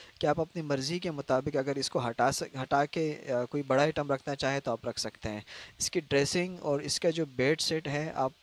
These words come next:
पूरा देख सकते हैं, जो कि एक इंतहाई सोबर सा डिज़ाइन है, जिस पर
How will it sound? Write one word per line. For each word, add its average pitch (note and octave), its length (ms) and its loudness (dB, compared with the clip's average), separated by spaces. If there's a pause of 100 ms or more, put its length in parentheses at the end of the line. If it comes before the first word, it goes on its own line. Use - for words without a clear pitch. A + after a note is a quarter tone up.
(100)
पूरा E3+ 180 4
देख D#3+ 200 4
सकते - 300 -2
हैं, D3 140 0 (520)
जो C#3+ 120 2
कि F3+ 140 -2
एक F3 280 -2
इंतहाई D3+ 640 0
सोबर D3+ 460 2
सा D#3+ 180 0
डिज़ाइन C3 440 -2
है, D#3+ 120 -2
जिस C#3+ 200 -2
पर D3 280 2